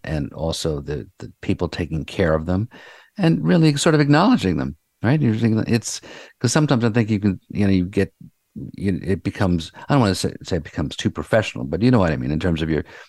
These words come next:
your expectations are just, you know, on a professional level, and that's fine, but these are people too working in the system. So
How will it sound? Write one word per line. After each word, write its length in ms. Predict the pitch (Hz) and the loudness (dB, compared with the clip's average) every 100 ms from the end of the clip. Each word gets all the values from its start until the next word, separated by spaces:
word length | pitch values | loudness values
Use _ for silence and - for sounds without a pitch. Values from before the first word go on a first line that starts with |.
| - | -4
your 120 | 85 | 0
expectations 800 | 82 - - - 98 - 87 78 | 0 -2 -6 0 0 0 -2 -2
are 80 | 71 | -4
just, 340 | - 85 - - - - _ | -4 -4 -4 -10 -20 -20 _
you 80 | 87 | -4
know, 80 | 78 | 0
on 140 | 82 | 0
a 40 | 78 | -2
professional 480 | 85 131 143 123 | 0 0 2 2
level, 240 | 110 101 98 | 2 2 2
and 100 | 90 | 0
that's 180 | 85 - | 0 0
fine, 340 | 120 101 95 | 0 2 2
but 220 | 95 92 - - _ - | 0 -2 -6 -20 _ -8
these 260 | 92 110 117 | 0 2 0
are 40 | |
people 360 | - 120 - 110 | 0 0 0 -4
too 220 | - 127 | 0 0
working 360 | 104 104 - 101 | 2 0 2 0
in 60 | |
the 80 | 98 | 0
system. 440 | - 101 - 101 | -2 -2 0 -2
So 340 | - 95 85 | 0 0 0